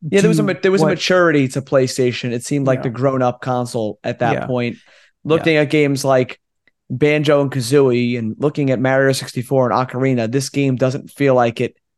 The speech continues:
Speaker 1: it fit there.
Speaker 2: No.
Speaker 1: And it's interesting because they had such a relationship, Mike. I mean, Square and Nintendo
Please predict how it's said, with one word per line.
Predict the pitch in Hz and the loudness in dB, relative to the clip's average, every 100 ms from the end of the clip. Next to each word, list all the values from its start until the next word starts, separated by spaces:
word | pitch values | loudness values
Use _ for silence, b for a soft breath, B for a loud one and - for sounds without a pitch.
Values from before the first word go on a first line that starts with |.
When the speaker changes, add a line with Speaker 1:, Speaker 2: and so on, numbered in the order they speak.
| _ _ - | _ _ -6
Speaker 1:
it | 143 | -6
fit | - - 226 - | -6 0 0 0
there. | 156 135 113 120 _ _ _ - | 2 2 2 -2 _ _ _ -6
Speaker 2:
No. | 139 113 - _ _ _ _ _ _ - | -4 -4 -8 _ _ _ _ _ _ -2
Speaker 1:
And | 147 143 143 131 170 | 0 0 -2 -2 -2
it's | 160 | 2
interesting | 175 190 - 175 | 2 0 -2 -2
because | 143 156 143 - | -2 0 -2 0
they | 160 | 0
had | 175 | 0
such | - 214 220 | 0 -4 0
a | |
relationship, | 190 135 127 190 - 160 - 123 | 0 2 2 0 0 -6 -6 -6
Mike. | 117 110 110 | -6 -6 -6
I | 127 | -4
mean, | 131 | -4
Square | - - 151 170 214 | -4 -4 2 2 2
and | 180 | 0
Nintendo | 143 139 147 208 202 127 120 | -2 -4 -2 0 2 2 0